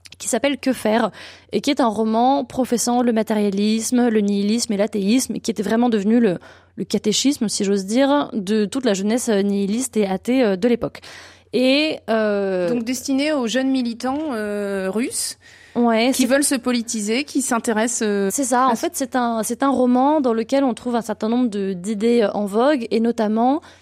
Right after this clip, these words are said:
Speaker 1: celle selon laquelle tout est rationnel, tout est déterminé, tout est matériel, euh, la nature, euh, décide des choses, et cetera. Et pour Dostoïevski, c'est une idée très dangereuse, puisque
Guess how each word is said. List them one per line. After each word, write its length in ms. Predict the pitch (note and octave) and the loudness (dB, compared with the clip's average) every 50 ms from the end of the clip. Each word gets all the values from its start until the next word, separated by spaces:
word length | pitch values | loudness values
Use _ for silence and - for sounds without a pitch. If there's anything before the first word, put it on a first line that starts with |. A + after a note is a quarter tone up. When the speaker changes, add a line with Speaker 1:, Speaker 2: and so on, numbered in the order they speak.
| _ _ - | _ _ -14
Speaker 1:
celle 460 | - - - C4 B3+ C4+ D4 D#4 C#4 | -10 -4 0 2 2 2 2 0 -2
selon 240 | - - A3+ A3+ A3 | -2 -2 -2 0 0
laquelle 400 | A3 G#3 G3+ - - B3+ C4 C4 | 0 0 0 0 0 0 0 0
tout 240 | - - - - C4+ | -4 -8 -6 -2 -2
est 40 | |
rationnel, 760 | A#3 A3 G#3+ - - A3+ A3 G#3+ A3 A#3 A#3+ B3+ C#4+ C#4+ C#4 C4+ | -2 -2 -2 -2 -2 -2 0 2 2 2 2 2 2 0 0 -2
tout 180 | - C#4 A#3+ - | -6 -6 -4 -4
est 40 | A#3+ | -4
déterminé, 640 | G3 G#3 - A#3 G#3 G#3 A3 A3 A3+ A#3 A#3+ C4 C#4 | -4 -4 -4 -2 -2 0 0 2 2 4 4 2 2
tout 200 | C4+ - A#3 - | 0 -4 -4 -2
est 40 | A3+ | 0
matériel, 680 | A3+ A3 - A3 G3+ G#3+ A3 A3 A3+ A#3+ B3+ C#4 C#4 C4+ - - - - - - - | 0 -2 -2 -2 -2 0 2 2 4 4 2 2 0 -2 -6 -14 -20 -20 -14 -4 0
euh, 240 | A3+ A3+ A3 G#3+ G#3+ | 2 4 4 4 4
la 100 | A3+ G#3+ | 4 2
nature, 480 | A3 A3 G#3+ - - - B3 B3+ A#3+ A#3 | 2 0 -2 -4 -4 -2 0 2 2 2
euh, 360 | G#3+ G#3 G3 G3 G3 G3 G3 | 2 2 2 2 2 2 0
décide 400 | F#3+ F#3+ A3 G#3 - A#3+ G#3+ F#3+ | 0 -2 -2 -2 -4 -6 -6 -6
des 80 | F#3+ G3 | -6 -6
choses, 440 | - - A#3+ B3+ C4 C#4 C#4+ A#3+ | -4 -2 0 2 2 2 2 0
et 40 | G#3+ F#3+ | -4 -6
cetera. 460 | - - - G#3+ G3+ A3+ C#4 D#4 C#4+ | -10 -10 -8 -4 -2 0 2 2 0
Et 40 | C4+ | 0
pour 140 | - A#3+ | -2 -4
Dostoïevski, 540 | A3 A#3 G#3+ - B3 A#3 A3 A3+ - - D#4 | -4 -4 -4 -2 -2 -2 -2 -2 -4 -4 -4
c'est 100 | D4+ - | -2 -2
une 100 | B3+ A#3 | -2 0
idée 140 | G#3+ G3 A3 | 0 0 -2
très 160 | G#3+ - C4 | -2 -2 -2
dangereuse, 460 | B3+ B3+ C4 A#3+ A#3 C4+ C#4+ D4 - | 0 0 0 0 0 0 0 -2 -2
puisque 280 | - G#3+ G3+ - - A#3+ | -6 -10 -12 -8 -4 -2